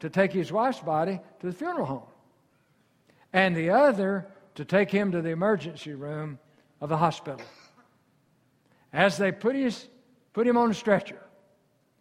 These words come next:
and started to put him in the ambulance, he grabbed the arm of one of those ambulance attendants,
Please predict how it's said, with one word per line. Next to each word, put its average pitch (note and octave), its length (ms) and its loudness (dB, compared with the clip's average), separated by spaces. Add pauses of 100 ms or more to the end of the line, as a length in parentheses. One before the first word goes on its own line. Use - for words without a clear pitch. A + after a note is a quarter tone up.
(140)
and B2 80 -18
started G3 380 2
to E3+ 60 -4
put G3 200 -2
him F#3 120 -2
in F3+ 100 -2
the F3 80 0
ambulance, D#3+ 640 -4 (560)
he C3+ 100 -14
grabbed G3 540 2
the G3+ 120 0
arm E3+ 380 0
of C3+ 120 -10
one D#3 180 -6
of D3 40 -10
those D3+ 200 -4
ambulance D#3+ 480 -6
attendants, C#3 680 -12